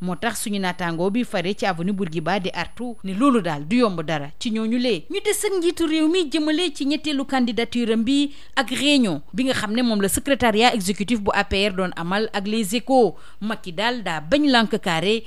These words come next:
nit du ci àddu benn yoon. Ñu bëri nag moo doon seen sàkkuteef ci boobule réunion.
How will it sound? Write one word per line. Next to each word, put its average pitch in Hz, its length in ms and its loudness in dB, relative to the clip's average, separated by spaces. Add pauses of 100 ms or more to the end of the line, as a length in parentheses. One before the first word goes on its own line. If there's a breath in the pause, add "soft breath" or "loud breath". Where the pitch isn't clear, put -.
(180 loud breath)
nit 262 220 4
du 220 160 2
ci - 140 -2
àddu 160 340 2
benn 226 300 6
yoon. 254 380 6 (120)
Ñu 190 120 -2
bëri 233 280 4
nag 180 240 -2
moo 226 160 0
doon 196 140 2
seen 240 180 4
sàkkuteef 180 560 -2
ci 214 100 -2
boobule 226 380 4
réunion. 240 420 2